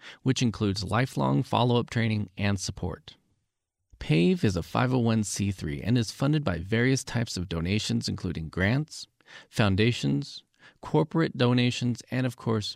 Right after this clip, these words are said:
private donations. So that is what Shirley decided to do. With this jump, she hopes to raise at least twelve thousand dollars and at the time of this recording, she is still working on reaching that goal. And Shirley isn't the only one trying to raise money for pave.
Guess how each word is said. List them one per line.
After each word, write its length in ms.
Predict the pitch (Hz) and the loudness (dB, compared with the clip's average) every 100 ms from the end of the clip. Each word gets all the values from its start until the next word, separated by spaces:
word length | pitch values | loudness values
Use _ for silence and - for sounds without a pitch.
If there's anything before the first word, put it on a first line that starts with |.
| _ | _
private 400 | - 127 95 78 | -2 0 0 -4
donations. 680 | 82 80 73 - - - - _ _ _ _ _ _ - - - | -6 -6 -8 -12 -14 -14 -18 _ _ _ _ _ _ -20 -18 -14
So 180 | - 139 | -2 0
that 300 | 117 151 190 | 2 4 4
is 160 | 139 98 | 2 -2
what 180 | 87 - | -6 -6
Shirley 380 | - 120 135 | -2 2 2
decided 440 | 117 113 98 107 101 | 2 0 2 2 2
to 80 | 104 | 0
do. 300 | 82 69 95 _ _ _ _ _ | -2 -6 -12 _ _ _ _ _
With 200 | 90 104 | -2 0
this 180 | 131 135 | 2 0
jump, 380 | - 135 143 - | 2 0 0 -2
she 220 | - 139 | 0 2
hopes 260 | 127 - - | 2 0 -4
to 100 | 107 | 0
raise 300 | 110 113 104 | 2 4 2
at 100 | - | 0
least 320 | 127 131 - | 0 0 -6
twelve 300 | - 143 - | -2 -2 -2
thousand 320 | 107 107 110 | -2 -2 0
dollars 500 | 98 87 85 78 - _ _ - - | 2 2 0 -4 -10 _ _ -14 -4
and 120 | 120 | 0
at 100 | 117 | 0
the 80 | 113 | 0
time 240 | - 131 165 | -4 -2 -2
of 160 | 156 | 0
this 180 | 151 - | -2 0
recording, 520 | 147 - 147 - - - | -4 -2 -2 -2 -4 -10
she 220 | - 143 | -4 0
is 100 | 135 | 0
still 320 | - - 190 | -2 -2 0
working 340 | 160 147 - 101 | 0 -2 -2 -2
on 120 | 95 | 0
reaching 320 | 101 - 98 | -2 -2 -2
that 180 | 92 - | -2 -4
goal. 240 | 85 85 - _ _ _ _ _ _ _ _ _ _ - - - | -8 -10 -14 _ _ _ _ _ _ _ _ _ _ -20 -18 -6
And 180 | 110 107 | 0 0
Shirley 380 | - 185 208 - | 2 0 2 0
isn't 280 | 151 165 139 | 0 0 0
the 100 | 143 | 0
only 220 | 151 170 | 2 4
one 200 | 120 101 | 2 2
trying 220 | 101 101 | 0 -2
to 80 | 95 | 0
raise 220 | 92 92 | -2 -2
money 220 | 92 90 | -4 -4
for 180 | 87 - | -6 -8
pave. 380 | - - - | -6 -8 -12